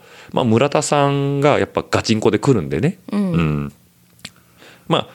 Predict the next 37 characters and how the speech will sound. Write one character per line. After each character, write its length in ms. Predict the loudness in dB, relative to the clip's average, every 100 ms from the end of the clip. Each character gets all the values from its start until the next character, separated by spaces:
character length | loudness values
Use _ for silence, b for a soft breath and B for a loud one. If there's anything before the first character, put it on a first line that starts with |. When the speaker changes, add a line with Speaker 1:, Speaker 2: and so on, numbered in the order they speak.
| B B 0
Speaker 1:
ど 80 |
こ 80 | 2
ま 80 | 2
で 60 | 2
つ 100 | 0
い 60 |
て 80 | 2
き 60 | 0
て 60 |
る 120 | 0
か 140 | -2 -2
な 160 | 0
っ 20 | 0 -2
て 80 | 0
い 40 | 2
う 20 |
の 100 | 2
が 100 | 0
僕 200 | -2 -2
の 60 |
中 180 | -2 -4
の 60 | -8
一 180 | -10 -10
つ。 240 | -10 -14 _ -2
Speaker 2:
う 20 |
ん。 20 |
Speaker 1:
と、 80 | 0
あ 60 |
と、 100 | 0
眠 300 | 2 2 4 4
れ 120 | 4
る 100 | 4
獅 140 | 2
子、 120 | 0 -2
松 280 | -2 -2
戸。 240 | -2 -4 -8 _ _ _ _ _ _ _ _ _ _ _ _ B B B B B
Speaker 2:
あ、 200 | -4 -4